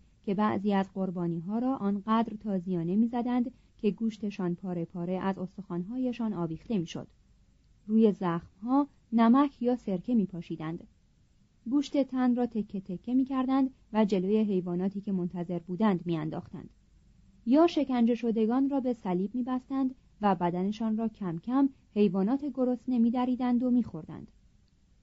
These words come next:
انگشتان برخی از قربانی‌ها با نیهای نوک‌تیز که زیر ناخن‌هایشان فرو کرده بودند، سوراخ شده بود. برخی را چشم می‌ترکاندند. برخی دیگر را از یک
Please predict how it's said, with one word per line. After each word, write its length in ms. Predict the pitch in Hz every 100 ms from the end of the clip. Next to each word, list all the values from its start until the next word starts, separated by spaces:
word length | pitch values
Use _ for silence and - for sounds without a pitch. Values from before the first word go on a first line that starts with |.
| _ _ _ _ _ -
انگشتان 600 | 277 277 294 - 302 294
برخی 380 | 269 262 254 269
از 180 | 247 233
قربانی‌ها 800 | 208 196 190 175 175 226 277 294 _ _
با 220 | 202 226
نیهای 540 | 226 214 196 185 220 220
نوک‌تیز 580 | 202 185 - 233 247 220
که 160 | 214
زیر 260 | 185 226 226
ناخن‌هایشان 800 | 208 190 190 180 233 262 262 254
فرو 240 | 254 262
کرده 300 | 254 254 254
بودند، 440 | 240 262 269 262 269 _
سوراخ 380 | _ - 208 170
شده 260 | - 170 165
بود. 180 | - - _ _ _ _ _ _ _ _ _
برخی 360 | 254 339 349 320
را 120 | 311
چشم 440 | 285 262 254 254 240
می‌ترکاندند. 720 | 214 175 165 170 165 - 185 - _ _ _ _ _ -
برخی 380 | 214 214 - 202
دیگر 380 | 175 175 196
را 200 | 226 269
از 240 | 277 202 185
یک 200 | 220